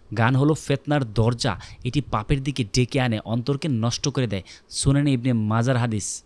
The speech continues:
ওস্তাদ নোমান আলী খান বলেন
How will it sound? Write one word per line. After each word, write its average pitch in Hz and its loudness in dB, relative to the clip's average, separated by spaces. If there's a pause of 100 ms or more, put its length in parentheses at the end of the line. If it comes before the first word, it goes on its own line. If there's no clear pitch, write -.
(320)
ওস্তাদ 123 0
নোমান 123 4
আলী 160 2
খান 101 0 (580)
বলেন 135 8